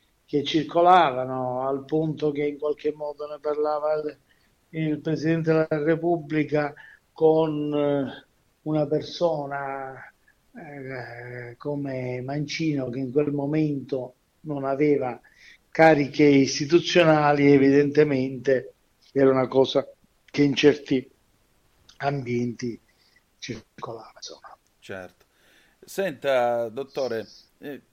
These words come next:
Speaker 1: Non
Speaker 2: questa
Speaker 1: il riferimento specifico a
Speaker 2: Beh,
Speaker 1: Monti, eh, il
Speaker 2: chiaro.
Speaker 1: riferimento naturalmente al governo Berlusconi.
Speaker 2: Chiaro. Senta,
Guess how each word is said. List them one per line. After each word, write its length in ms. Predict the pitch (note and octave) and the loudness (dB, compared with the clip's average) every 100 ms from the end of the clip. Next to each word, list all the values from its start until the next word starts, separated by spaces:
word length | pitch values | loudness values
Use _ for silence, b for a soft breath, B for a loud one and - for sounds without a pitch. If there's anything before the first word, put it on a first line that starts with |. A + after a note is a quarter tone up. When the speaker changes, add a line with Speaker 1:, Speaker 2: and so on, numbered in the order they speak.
| - | 4
Speaker 1:
Non 220 | D3 D#3 | 6 8
Speaker 2:
questa 40 | D3 | 8
Speaker 1:
il 60 | |
riferimento 580 | C#3 C#3 D3 C#3+ C#3 C#3+ | 6 6 6 4 4 2
specifico 640 | - D#3 C3+ D3 B2+ C3+ | 2 2 2 2 2 4
a 40 | C#3 | 4
Speaker 2:
Beh, 140 | C3 | 4
Speaker 1:
Monti, 340 | B2 A2 A2 D3 | 2 0 2 2
eh, 320 | C3+ A#2 - | 2 -2 -12
il 160 | - C3+ | -8 -2
Speaker 2:
chiaro. 0 | |
Speaker 1:
riferimento 720 | A#2 G2 C#3 C#3 B2 B2+ B2+ | 0 2 0 0 -6 -6 -6
naturalmente 920 | A#2 B2 C3+ B2+ A#2+ A#2+ A#2 A#2 A2+ - b b _ _ | -6 -6 -2 -2 -2 -12 -18 -16 -18 -18 b b _ _
al 140 | A#2 | -16
governo 340 | A2+ A#2 A2+ A2+ | -12 -10 -10 -12
Berlusconi. 640 | G#2+ A2 A2 - - G#2 _ _ _ | -14 -14 -14 -16 -20 -20 _ _ _
Speaker 2:
Chiaro. 400 | - G2 F#2+ F2+ _ b b b b | -14 -12 -12 -18 _ b b b b
Senta, 960 | b - F3+ F3+ C#3 A2 B2+ A2+ A2 G#2+ | b -8 -2 -2 -4 -6 -2 0 0 -4